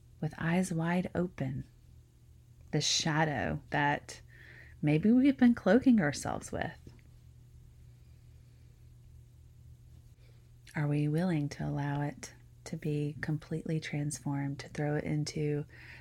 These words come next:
the transformative fires of this eclipse so that we can rise from the ashes, completely new,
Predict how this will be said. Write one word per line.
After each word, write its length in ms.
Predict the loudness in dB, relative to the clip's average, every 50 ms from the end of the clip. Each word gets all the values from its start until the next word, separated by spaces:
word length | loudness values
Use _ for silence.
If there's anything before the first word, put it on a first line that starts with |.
| -6 -2
the 100 | -2 -2
transformative 880 | 0 0 -2 -2 -2 -2 -4 -6 -4 -2 0 2 2 2 2 0 -2 -2
fires 720 | -6 -8 -8 -6 -4 -2 -2 -2 -2 -4 -4 -4 -4 -4
of 100 | -6 -6 -8
this 200 | -8 -10 -8 -10
eclipse 680 | -12 -10 -8 -8 -6 -6 -8 -10 -10 -10 -8 -8 -10 -14 -18 -20 -20 -20 -20 -20 -20 -20 -20 -20 -20 -20 -20 -20 -20 -20 -20 -20 -20 -20 -20 -20 -20 -20 -20 -20 -20 -20 -20 -20 -20 -20 -20 -20 -20 -20 -20 -20 -20 -20 -20 -20 -20 -20 -20 -20 -20 -20 -20 -20 -20 -20 -20 -20 -20 -20 -20 -20 -20 -20 -20 -16
so 180 | -16 -8 -6 -4
that 180 | -2 -2 -2
we 120 | 0 -2 -2
can 260 | -2 -2 0 0 0
rise 480 | 0 0 0 0 0 0 -2 -2 -4 -4
from 220 | -4 -2 -2 -2
the 100 | -4 -4
ashes, 720 | -6 -6 -6 -4 -4 -6 -6 -6 -8 -8 -8 -10 -10 -12 -12 -14 -14
completely 640 | -6 -4 -4 -4 -2 -2 -4 -4 -2 -2 -2 0 0
new, 420 | 0 2 2 2 0 0 0 -2